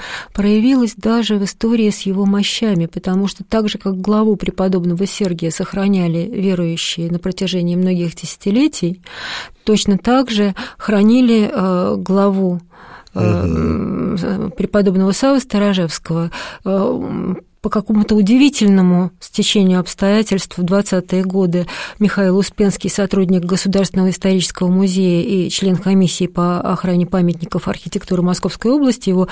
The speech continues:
Speaker 1: вызвали на Лубянку, и ему передали на хранение мощь святого.
Speaker 2: Чудесным образом, совершенно н-, невообразимо, как это во-, вообще могло произойти.
Speaker 1: Вот.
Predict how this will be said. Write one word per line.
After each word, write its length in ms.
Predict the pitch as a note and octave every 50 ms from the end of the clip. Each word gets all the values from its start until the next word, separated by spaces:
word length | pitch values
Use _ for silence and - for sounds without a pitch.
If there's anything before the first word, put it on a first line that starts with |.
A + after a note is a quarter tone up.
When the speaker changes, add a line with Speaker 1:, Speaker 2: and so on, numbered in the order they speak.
| - - -
Speaker 1:
вызвали 420 | G#3+ G#3+ A#3+ A3 F3+ F3+ F3+ F3
на 160 | F3+ F3+ F#3 F#3
Лубянку, 640 | F#3+ G3+ G3+ A#3 C#4 E4 E4+ E4 - - E3 F#3 F#3 - - - - - - - - -
и 60 | G#3+
ему 500 | A3+ B3 B3+ G#3 F3 - C#4 D4 D4+ B3
передали 460 | - - G#3 G#3+ B3 G#3+ A3 G#3 F#3+
на 100 | F#3 F#3+
хранение 560 | F3 - - G3 G3 G#3 A#3 C4+ D4 C4+ A#3+ G#3
мощь 260 | G3 G3+ G#3+ G#3 -
святого. 520 | - - G#3 G#3 G#3 - E3+ D3+ C#3+ C#3+
Speaker 2:
Чудесным 580 | D3 - - F2 F2+ F#2+ F#2 - - F#2+ F#2 F#2+
образом, 400 | F2+ E2+ E2 D#2+ D2 - D#2+ D2
совершенно 480 | - - - F2+ - - - F#2 F2
н-, 400 | F2+ F2 F2 F2 F2 F2 E2 -
невообразимо, 840 | F2 F#2+ F#2 E2+ F#2 F#2 F#2 F#2 F#2 G2 G#2 G2+ G2 F#2 E2 D#2 D2+
как 260 | - - F2 - -
это 160 | E2+ D#2+ - E2
во-, 180 | D#2+ E2+ E2 D#2+ D#2+ -
вообще 480 | E2+ D#2+ - F#2 E2+ - - - G#2 G2
могло 300 | F#2 F2+ F2 F2 F2 F2
произойти. 680 | - F#2 F2 F2 F#2+ F#2+ G2 F#2 F#2 - - - - -
Speaker 1:
Вот. 260 | F#3 F3+ F#3 F#3+ F#3